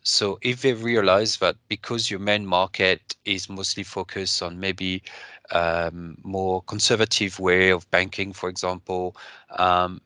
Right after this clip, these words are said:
that, that wouldn't stop them to try to use tricks that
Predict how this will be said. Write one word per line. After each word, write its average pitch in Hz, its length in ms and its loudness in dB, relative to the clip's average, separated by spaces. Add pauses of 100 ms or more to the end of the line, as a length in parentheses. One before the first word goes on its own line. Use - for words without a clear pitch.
(140)
that, 117 160 4 (260)
that 117 140 6
wouldn't 127 280 -4
stop - 320 0
them 95 260 0
to - 100 -8
try 98 420 2
to - 260 -4
use 95 580 -6
tricks - 440 -2
that 85 200 2